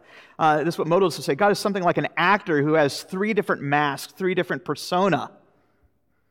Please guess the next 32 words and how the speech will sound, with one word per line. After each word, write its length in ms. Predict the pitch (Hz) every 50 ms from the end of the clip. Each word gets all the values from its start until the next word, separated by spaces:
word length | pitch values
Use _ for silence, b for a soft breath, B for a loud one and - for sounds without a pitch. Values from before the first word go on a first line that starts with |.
| b b b b b b b b b b b b _ _ _ _ -
Or 80 | 147 151
sometimes 380 | - - 190 175 190 170 160 165
he 80 | 165
reveals 420 | 160 160 143 156 165 175 180 - -
himself 400 | 180 151 - - 160 156 - 151
as 100 | 139 -
Father, 480 | - - 180 165 170 170 170 165 170 151
sometimes 440 | - 170 160 151 156 156 151 131
he 60 | 151 147
reveals 500 | 147 143 127 147 151 156 160 156 156 -
himself 380 | 160 139 - 156 147 139 -
as 80 | 127 -
Son, 400 | - - - 156 151 156 151 143
sometimes 460 | - 151 147 - 156 147 143 135 -
he 160 | 156 143 131 B B B B B B
puts 180 | 196 185 -
on 160 | 196 180 180 180
the 80 | 180
mask 540 | 180 175 175 180 180 180 185 180 175 - -
and 100 | 190 170
reveals 520 | 170 165 143 151 170 175 175 170 165 -
himself 580 | - 170 156 - - - 156 151 151 147 - - B B B B B
as 140 | 156 143 -
Spirit. 540 | - - - - 131 127 123 127 - - - - _ _ _ _ _ b b b b b b b b b
But, 240 | 185 180 175 - 151
but 100 | 185 170
here's 260 | 139 240 226 180 -
the 100 | - 208
danger 580 | 165 139 196 185 180 190 190 185 147 165 170 160
in 80 | 160 156
adopting 560 | 147 117 156 147 156 170 165 - 175 156 147
that, 340 | 139 131 127 127 - -